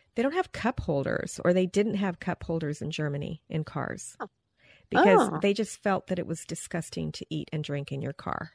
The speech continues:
Speaker 1: that all of the eating and drinking should be done with friends and family.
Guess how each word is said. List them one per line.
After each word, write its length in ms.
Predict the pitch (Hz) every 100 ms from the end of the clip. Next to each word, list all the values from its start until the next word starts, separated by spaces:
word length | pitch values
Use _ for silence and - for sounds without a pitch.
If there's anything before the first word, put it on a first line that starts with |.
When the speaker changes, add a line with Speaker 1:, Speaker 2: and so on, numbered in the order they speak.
| -
Speaker 1:
that 160 | 170 -
all 260 | 180 185 202
of 140 | 214
the 120 | 208 -
eating 340 | 214 220 214
and 140 | 208
drinking 460 | 196 180 170 175 170
should 220 | - 165
be 120 | 156
done 220 | 151 151 151
with 120 | 156
friends 440 | - 156 151 - -
and 140 | 156
family. 460 | - - - -